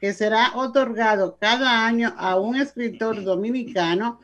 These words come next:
que haya desarrollado una carrera literaria enfocada en la creación de textos para niños. La ministra de Cultura, Carmen Heredia, calificó como un gran logro la oportunidad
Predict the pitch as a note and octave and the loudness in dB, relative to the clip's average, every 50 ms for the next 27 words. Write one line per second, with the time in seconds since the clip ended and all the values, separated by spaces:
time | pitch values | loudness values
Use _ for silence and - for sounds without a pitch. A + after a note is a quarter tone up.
0 | _ - - - - - G3 G3+ G#3 G#3+ A#3 A#3 C4 B3+ A#3 G3+ G3+ A#3 C4 C4 | _ -16 -16 -12 -4 0 2 4 4 4 2 2 0 -2 -2 -2 0 0 0 0
1 | C4+ D4+ D4 C#4+ C#4 C#4 C4 A3+ A3 G#3+ G#3 F#3+ F#3+ F3+ F3+ D#3 - - G#3 A#3 | 2 2 2 4 4 2 2 2 2 2 2 2 2 2 0 -2 -2 -4 -2 -2
2 | B3+ C4+ C4+ B3+ B3 B3 A#3 G#3+ G3+ G3 G3+ G#3+ A3 G#3+ G#3+ G3+ G3 G3+ G#3 A#3 | 0 0 -2 -2 0 -2 -2 -2 -2 -2 -2 -2 0 0 0 0 0 -2 -4 -4
3 | A#3+ A#3 A#3+ A3+ G3+ G3+ G3+ G#3 A3 G#3+ A#3 A#3 A3 - - A3 B3 C#4 A#3 - | -6 -4 -2 0 2 2 2 2 2 0 0 0 0 -2 -4 -4 -4 -4 -4 -4
4 | A3+ G3 - - G3+ G3+ G#3 G#3+ A3 G#3+ G#3+ G3+ - - _ _ _ _ _ _ | -6 -6 -4 -4 -2 0 2 2 2 2 0 0 -4 -10 _ _ _ _ _ _
5 | - A#3 B3+ B3+ A#3+ A3+ A#3 - A#3 A3 A3 A3 G#3 - - - G3 G3+ G#3 G3+ | -4 -2 0 0 0 0 -2 -2 -4 -2 0 0 0 -2 -4 -6 -6 -4 -4 -2
6 | G#3 G3 F3 - _ G3+ G#3 G#3+ G#3 - - A3 A3 A3 - _ - F3 E3+ E3+ | -4 -4 -6 -6 _ -4 -4 -4 -4 -6 -6 -6 -6 -8 -10 _ -6 -4 -2 -2
7 | E3 E3+ E3 D#3 D3+ D3+ C#3+ C#3 C#3+ D3 - - _ _ _ _ _ _ _ _ | 0 0 0 0 -2 -2 -2 -4 -6 -8 -12 -16 _ _ _ _ _ _ _ _
8 | _ _ - F3+ F#3+ G3+ G#3 G3+ G3+ A#3+ C#4 C#4+ C#4+ - A#3 A3 G3+ F#3 F#3 - | _ _ -2 0 0 2 2 0 0 0 0 0 0 -2 -2 0 0 -2 -2 0
9 | F3+ F3 E3 E3+ - _ A#3 A#3+ A#3 F#3+ E3+ D#3 - - _ - F#3 F#3+ G3 G3 | 0 0 0 -2 -6 _ -4 -2 0 0 0 -2 -4 -8 _ -2 0 2 2 2
10 | F#3+ F#3 F3+ F3 E3 E3 E3+ G3+ A3 A#3+ A#3 G#3+ G3 F#3 E3 E3 - F3 F3 F3 | 2 2 4 4 4 2 0 0 0 0 0 0 -2 -2 -4 -2 -4 -2 -2 -2
11 | E3+ E3 - F3 E3 - _ - G#3+ A3 A3 A3 - G3 F#3 F3 F3+ F3 F3 - | -2 -4 -6 -10 -12 -10 _ -4 -4 -4 -4 -2 -2 -2 0 2 2 0 0 -2
12 | - G3+ A3 A#3+ B3 A#3+ A#3 G3+ G3+ G3+ G3+ G#3 A3 A3 G#3 G3+ G3+ G#3 A3 A#3+ | -6 -6 -4 -4 -6 -6 -6 -4 -4 -2 -2 -2 -2 -2 -2 -2 -2 0 0 0
13 | A#3 A3+ G3 F#3+ F3 F3 F3 E3+ E3+ - - F3+ F3 E3 D#3+ - F3+ F3 F3 E3 | -2 0 0 0 0 0 0 -2 -4 -2 -2 -2 -2 -2 -2 -2 0 2 2 2
14 | E3 E3+ F#3+ G#3 A3+ A#3 A#3 | 4 4 4 4 2 2 0